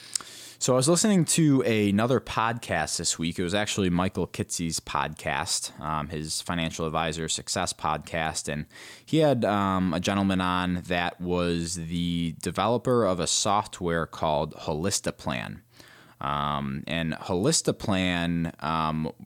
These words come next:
recently won the X Y Planning Network FinTech competition with a new tax planning software that digitally reads tax returns,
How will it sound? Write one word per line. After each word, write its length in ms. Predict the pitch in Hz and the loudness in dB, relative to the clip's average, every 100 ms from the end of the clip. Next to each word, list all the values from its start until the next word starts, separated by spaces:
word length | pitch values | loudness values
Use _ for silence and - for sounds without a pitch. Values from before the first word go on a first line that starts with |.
| - | -10
recently 540 | - 117 - 113 101 98 | 0 2 2 2 2 2
won 460 | 92 92 98 98 | 2 2 4 4
the 180 | 85 - | 2 0
X 240 | 98 - - | -2 -2 0
Y 240 | 101 95 | 2 0
Planning 520 | - - 90 95 87 82 | -2 -4 -2 0 0 0
Network 460 | 78 - 78 - | -2 -2 -4 -4
FinTech 640 | - - 107 95 82 67 | -6 0 2 2 -2 -4
competition 800 | - 76 - 67 - 76 - 76 71 | -4 -4 -4 -4 -4 -2 -2 -2 -4
with 180 | 76 | -4
a 80 | 78 | -2
new 200 | 80 101 | 0 0
tax 400 | - - 117 - | 0 -2 -2 -4
planning 400 | - 87 80 78 | -4 -2 0 0
software 640 | - 80 78 - 85 82 78 - - - - - | 2 2 2 0 2 2 -2 -8 -20 -20 -20 -4
that 340 | 87 82 - 85 | 0 0 -2 0
digitally 680 | 98 117 135 131 131 123 104 | 0 2 4 6 6 6 4
reads 640 | 92 98 104 98 87 - - - | 2 4 6 4 2 0 -2 -2
tax 360 | 104 107 - | -2 0 0
returns, 800 | 95 - 87 78 78 78 78 | -2 -2 -2 0 0 -2 -4